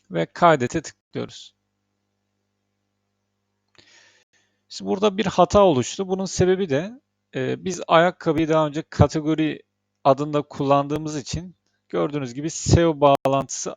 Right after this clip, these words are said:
aynı olduğu için hata verdi. Biz bunu iki bin yirmi iki ile ilgili bir ürün eklediğimiz için örneğin buraya diğer kategoriden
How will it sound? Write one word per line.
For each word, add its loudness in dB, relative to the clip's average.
aynı 0
olduğu -4
için -10
hata 0
verdi. -8
Biz -8
bunu -6
iki -6
bin -2
yirmi -4
iki -4
ile 0
ilgili -6
bir -4
ürün -2
eklediğimiz -4
için -12
örneğin -6
buraya 2
diğer 2
kategoriden 2